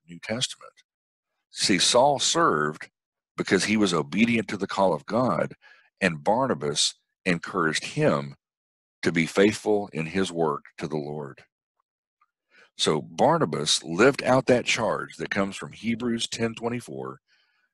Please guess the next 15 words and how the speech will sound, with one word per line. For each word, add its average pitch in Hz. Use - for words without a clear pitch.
that 95
says, 90
"Let 98
us 120
watch 87
out 131
for 139
one 135
another 78
to 107
provoke 85
love 113
and 73
good 101
works." 101